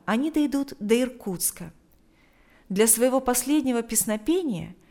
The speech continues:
они выбрали известный теперь в западных церквях гимн «О странников счастливая череда». Голоса со всех концов камеры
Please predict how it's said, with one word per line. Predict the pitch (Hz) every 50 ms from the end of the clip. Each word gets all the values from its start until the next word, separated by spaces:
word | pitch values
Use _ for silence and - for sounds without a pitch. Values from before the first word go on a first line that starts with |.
| _ _ _ _ _ _
они | - 208 190 202 202
выбрали | 185 185 247 302 269 240 226 190 180 165 165 - -
известный | 190 190 180 196 240 302 339 330 - - 269
теперь | - - 247 240 233 208
в | 190
западных | 190 190 208 226 240 233 202 185 180 175 180 175
церквях | - - 185 175 170 - 226 254 285 294 285 -
гимн | - 202 202 233 220 190 165 156 151 156 - - _ _ _ _ _ _ _ _ _ _ _ _ _ _ _ _ _ _ _ _ -
«О | - 294 302 302 320 277 277 277
странников | - - - - - 202 202 226 285 330 311 311 302 294 - - 262 262 262
счастливая | - - - 190 170 - - - 170 170 214 233 214 208 202 202
череда». | 196 - - - 190 185 190 175 185 180 175 170 160 156 160 - _ _ _ _ _ _ _ _ _ _ _ _ _ _ _ _ _ _ _ _ -
Голоса | 190 226 240 269 302 294 - - 403 403
со | - - 269 247
всех | - - 233 220 220 220
концов | - 196 202 202 - - 214 196 -
камеры | - 277 320 370 339 254 190 175 160 156 160